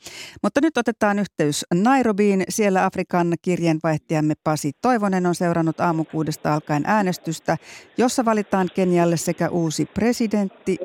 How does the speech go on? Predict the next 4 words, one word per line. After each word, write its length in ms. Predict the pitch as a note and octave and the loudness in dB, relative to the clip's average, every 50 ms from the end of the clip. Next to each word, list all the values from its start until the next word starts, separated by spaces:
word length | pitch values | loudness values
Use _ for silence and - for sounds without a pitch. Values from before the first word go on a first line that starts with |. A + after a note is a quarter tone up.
| F#3+ - | -2 0
parlamentti, 800 | F#3+ F#3+ G3 F3+ F3 F3 E3+ E3 D#3+ D#3+ D3+ - - - E3 - - | 0 0 2 2 0 0 2 2 0 0 -2 -6 -8 -8 -8 -6 -8
senaatti, 800 | - - - F#3 F3+ E3+ E3 D#3+ D#3 - - - - E3 D#3 D3 - - - - - - - | -6 -4 -2 0 2 2 2 2 0 -2 -6 -8 -6 -4 -4 -4 -6 -12 -18 -18 -16 -6 -2
kuvernöörit 960 | B3 C4 B3 B3+ A3+ G3+ F#3+ F#3 F3 E3+ D#3+ E3 D#3+ D#3 D3+ D3+ - - - | -2 0 2 2 2 2 2 2 2 2 2 2 0 -2 -4 -6 -6 -4 -2
ja 120 | D#3 | -2